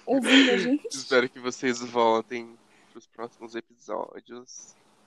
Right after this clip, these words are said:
Speaker 2: A gente não sabe ainda o dia que vai sair novo episódio, novo, um episódio com o outro grupo, né? Mas assim que sair, vocês vão lá e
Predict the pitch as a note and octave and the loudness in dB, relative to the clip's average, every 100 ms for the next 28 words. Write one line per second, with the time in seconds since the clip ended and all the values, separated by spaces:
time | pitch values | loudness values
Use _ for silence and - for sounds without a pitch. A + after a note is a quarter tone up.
0 | _ _ _ _ _ _ _ _ _ _ | _ _ _ _ _ _ _ _ _ _
1 | B2+ A#2+ C#3 C#3 - C3 A#2+ A#2+ A#2 A#2 | -12 -8 -2 -2 0 -6 -6 -6 -6 -10
2 | A2+ A2+ A#2 - A#2+ A#2 A2+ - _ A#2+ | -10 -8 -8 -8 -8 -8 -10 -18 _ -12
3 | A#2 A2+ B2 A2+ A2+ _ _ _ A#2 A2+ | -10 -10 -8 -4 -4 _ _ _ -12 -10
4 | - _ _ B2 C3 B2+ B2 A#2 A2+ - | -16 _ _ -6 -4 -4 -2 -2 -2 -6
5 | _ B2 A#2 A2+ A2+ A2 - A#2 - B2 | _ -18 -16 -16 -18 -20 -10 -8 -8 -14
6 | _ A2+ A2 G#2+ _ B2 A#2+ A2+ - _ | _ -14 -12 -12 _ -14 -12 -12 -14 _
7 | _ _ _ _ _ _ _ _ A2 A2 | _ _ _ _ _ _ _ _ -12 -10
8 | - A2+ - A2+ A2+ A2 A2+ A#2+ A#2+ A#2+ | -10 -14 -6 -4 -4 -8 -14 -10 -4 0
9 | A2+ A2+ - _ _ _ - | 0 -2 -8 _ _ _ -20